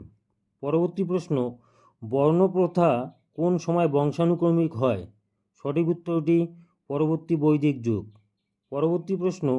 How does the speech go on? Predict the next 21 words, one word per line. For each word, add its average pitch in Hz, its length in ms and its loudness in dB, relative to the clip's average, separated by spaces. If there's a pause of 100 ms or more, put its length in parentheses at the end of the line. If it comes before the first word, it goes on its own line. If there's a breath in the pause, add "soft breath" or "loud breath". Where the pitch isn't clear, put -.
(520 soft breath)
কোন 180 240 2
বছর 180 400 4 (460)
ব্রিটিশ 147 480 0
ইস্ট 143 320 -6
ইন্ডিয়া 170 280 4
কোম্পানি 160 500 0
বাংলায় 147 400 2
বাণিজ্য 143 420 0
কুঠি 160 260 2 (520 loud breath)
প্রতিষ্ঠা 147 500 -2
করেন? 110 300 -2 (540)
সঠিক 139 240 0
উত্তরটি 175 460 2 (440 loud breath)
ষোলোশো 151 380 -2
একান্ন 156 500 0
খ্রিস্টাব্দে। 107 680 -4 (600)
পরবর্তী 175 420 -2
প্রশ্ন, 180 320 0 (580 soft breath)
আজাদ 139 340 2
হিন্দ 185 200 4
ফৌজ 170 280 2